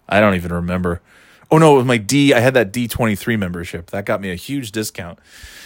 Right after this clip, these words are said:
So I haven't, I've, I paid one lump sum up front for Disney Plus. It was like, it was nothing for three years.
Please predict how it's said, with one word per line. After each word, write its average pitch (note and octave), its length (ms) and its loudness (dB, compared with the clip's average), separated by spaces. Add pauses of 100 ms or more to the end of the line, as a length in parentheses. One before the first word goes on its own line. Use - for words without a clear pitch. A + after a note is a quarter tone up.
(260)
So - 100 -2
I C#3 120 2
haven't, E3 300 -2
I've, C3+ 380 2
I A#2+ 80 -2
paid C#3 340 0
one C#3 380 -4
lump B2+ 380 -8
sum B2 320 -4
up A2 120 -4
front A#2 280 -8
for A#2 100 -10
Disney G#2 300 -8
Plus. G2+ 440 -6
It G2+ 60 -18
was F#2+ 220 -14
like, F2 140 -12 (140)
it G2 60 -12
was G#2 160 -8
nothing F#2+ 540 -8 (560)
for - 160 -4
three B2 340 0
years. G2 460 0